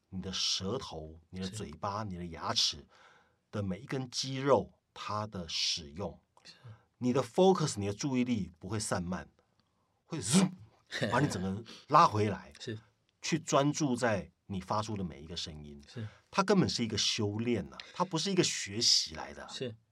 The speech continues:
Speaker 2: 明杰说的百分之百正确啊，它就是佛家说身口意嘛。
Speaker 1: 是。
Speaker 2: 身业、语业、意业嘛。
Speaker 1: 嗯。
Speaker 2: 它就是身口意里面的口业了，就语业，语文的这个语业啊。
Speaker 1: 嗯哼，嗯哼。
Speaker 2: 然后它是一个观世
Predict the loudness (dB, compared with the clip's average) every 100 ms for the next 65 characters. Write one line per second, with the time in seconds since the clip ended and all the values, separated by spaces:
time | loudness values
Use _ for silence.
0 | _ -6 0 0 2 0 4 2 4 2
1 | 2 2 0 -2 -4 -6 -6 -2 0 0
2 | 2 2 2 0 -2 -2 -2 -6 -10 -2
3 | 2 4 2 2 2 2 0 0 0 -2
4 | -8 -8 -10 -16 _ _ -2 -2 -2 -10
5 | -20 _ -4 -2 2 2 2 0 2 0
6 | -2 _ _ _ -6 -4 -4 -4 -2 -2
7 | -6 _ _ _ -8 -6 -6 -6 -6 -8
8 | -12 -18 _ -12 -10 -10 -14 -20 -20 _
9 | _ -8 -6 -2 -4 -2 -2 -4 -2 -2
10 | -2 -4 -4 -2 -2 -4 -8 -8 -8 -6
11 | -6 -6 -8 -6 -6 -6 -6 -6 -6 -4
12 | -4 -2 -4 -4 -4 -4 -4 -4 -2 -4
13 | -2 -4 -2 -4 -8 -6 -6 -2 -2 -2
14 | -4 -4 -4 -2 -4 -2 -2 -2 -4